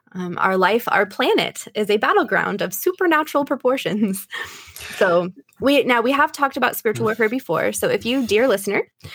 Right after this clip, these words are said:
uh, missed it and want to learn more, you can jump back to episodes fourteen and fifteen. So, Father, you know how I love a good story.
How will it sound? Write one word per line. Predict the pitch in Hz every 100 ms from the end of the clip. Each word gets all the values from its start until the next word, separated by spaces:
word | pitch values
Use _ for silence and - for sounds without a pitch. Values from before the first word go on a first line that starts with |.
| -
uh, | - 196
missed | 196 247 -
it | 277 - -
and | 208 214
want | 208 185
to | 220
learn | 208 208
more, | 196 185
you | 185 226
can | 220 233
jump | 220 202
back | 202 202
to | -
episodes | 196 202 196 190
fourteen | - 196 - 190
and | 185
fifteen. | 180 175 - - 202 202 _ - - - -
So, | - - 240 - _ _ _
Father, | - 233 208 - 262 277 _ _ _
you | 190 226
know | 226 254
how | 262
I | 214 208
love | 196 196
a | 190
good | 175 185 175
story. | - 165 - - 247